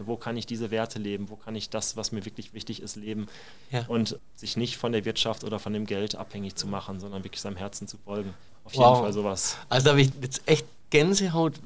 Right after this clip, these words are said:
Speaker 2: weil ich nämlich denk, die Verlockung ist ja so groß und gerade in der Situation, wie wir jetzt auch sind, dass Menschen auch tatsächlich Existenzängste haben, dass sie sagen, „Wie geht es, wie kann ich mir überhaupt jetzt konkret die Heizung leisten für den Winter, wie soll das gehen?“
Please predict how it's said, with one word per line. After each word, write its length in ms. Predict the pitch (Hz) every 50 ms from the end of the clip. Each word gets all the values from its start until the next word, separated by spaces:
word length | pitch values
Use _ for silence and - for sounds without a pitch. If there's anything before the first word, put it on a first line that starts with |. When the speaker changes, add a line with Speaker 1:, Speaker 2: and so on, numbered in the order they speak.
| - - - - - 135
Speaker 2:
weil 180 | 151 151 143
ich 100 | 139 135
nämlich 280 | - 147 147 139 131 135
denk, 240 | - 147 143 139 - - - - - - - - - - - - - - - - - - -
die 100 | 151 147
Verlockung 840 | 135 - - - - - - - - 139 127 131 131 131 170 165 151
ist 160 | 143 131 -
ja 80 | - 127
so 260 | 120 - - 151 139
groß 420 | 131 135 - - 135 151 156 - 135
und 120 | 131 127
gerade 300 | - 123 120 147 147 156
in 80 | 151 147
der 80 | 139
Situation, 560 | 131 - 139 131 127 123 117 - 143 135 135
wie 120 | 123 127 117
wir 80 | 123
jetzt 240 | 117 123 139 135 -
auch 180 | - 117 120 117
sind, 380 | - - - 170 175 143 117 - - - - -
dass 160 | - 139 131
Menschen 320 | - 139 135 143 139 - 135
auch 260 | - 135 135 135 123 - - -
tatsächlich 440 | - 143 143 139 151 143 143 135 -
Existenzängste 1120 | 143 - - 156 139 - - 143 139 156 156 - - - 143 135 131 131 - - 131 110
haben, 320 | 117 131 143 - 147 135
dass 160 | 113 120 117 -
sie 40 |
sagen, 280 | - 127 123 127 127 123
„Wie 80 | 135 131
geht 320 | 135 - 135 143 139 -
es, 240 | 143 127 135 - - 117 117 -
wie 100 | 131 131
kann 220 | 131 131 135 135
ich 100 | 135 131
mir 140 | 139 139 131
überhaupt 480 | 127 117 113 110 127 135 - - - - - - -
jetzt 240 | - 139 135 - - - - -
konkret 380 | - - 135 123 - - 139 135 135 - - - -
die 120 | - 110 95
Heizung 400 | 107 117 147 135 - 190 160 135
leisten 420 | 120 107 110 113 - - 135 123
für 100 | - 135
den 220 | 113 117 110 107
Winter, 280 | - 151 156 139 143 123
wie 80 | 127 127
soll 220 | 127 - 139 131
das 180 | 127 123 - -
gehen?“ 300 | - 123 123 139 139